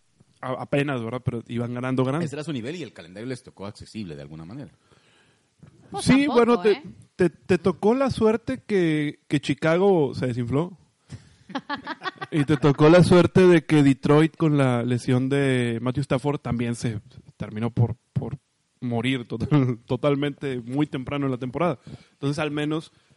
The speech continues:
Speaker 1: tienes partidos dentro de tu, eh, de tu división en el que, pues, no hay, no hay tanta dificultad. Y sí, también te ayudó un poco el,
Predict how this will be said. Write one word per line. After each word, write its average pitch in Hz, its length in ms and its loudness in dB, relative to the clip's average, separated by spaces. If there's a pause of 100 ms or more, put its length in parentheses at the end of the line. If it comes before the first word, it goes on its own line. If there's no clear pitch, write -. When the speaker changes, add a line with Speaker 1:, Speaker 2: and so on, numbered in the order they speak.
(420)
Speaker 1:
tienes 139 280 -8
partidos 147 420 -4
dentro 143 340 -4
de 131 120 0
tu, 113 500 -8 (600)
eh, 113 300 -10
de 120 120 -6
tu 120 160 -8
división 139 440 -6
en 160 100 -8
el 127 140 -10
que, 113 260 -14 (800)
pues, 226 160 -6
no 143 140 -4
hay, 123 140 -6 (540)
no 127 120 -6
hay 131 40 -6
tanta 131 260 -10
dificultad. 135 640 -6 (280)
Y 135 140 -4
sí, 147 340 2
también 156 440 -8
te - 140 -10
ayudó 233 260 -4
un 156 120 -2
poco 151 440 -4
el, 117 220 -12